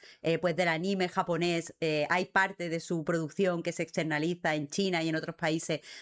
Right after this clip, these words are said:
del sureste asiático. Recordemos que hace nada estábamos hablando de Witch Hat Atelier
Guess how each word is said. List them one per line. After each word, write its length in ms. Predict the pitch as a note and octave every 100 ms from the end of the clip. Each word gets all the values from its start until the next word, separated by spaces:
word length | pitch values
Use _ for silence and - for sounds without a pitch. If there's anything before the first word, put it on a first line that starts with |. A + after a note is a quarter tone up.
| -
del 160 | F3+
sureste 320 | F3 F#3 F3+ F3
asiático. 580 | D#3+ F3+ F3 G#3+ D4 -
Recordemos 480 | F#3+ F3 D#3+ D#3+ F3
que 80 | F3+
hace 140 | F3
nada 180 | D#3 F#3+
estábamos 340 | G3+ D#3+ D#3+
hablando 340 | E3+ D#3+ E3 E3
de 120 | E3
Witch 240 | E3 E3 -
Hat 200 | D#3+ D#3
Atelier 500 | D#3+ D#3 D#3 G#3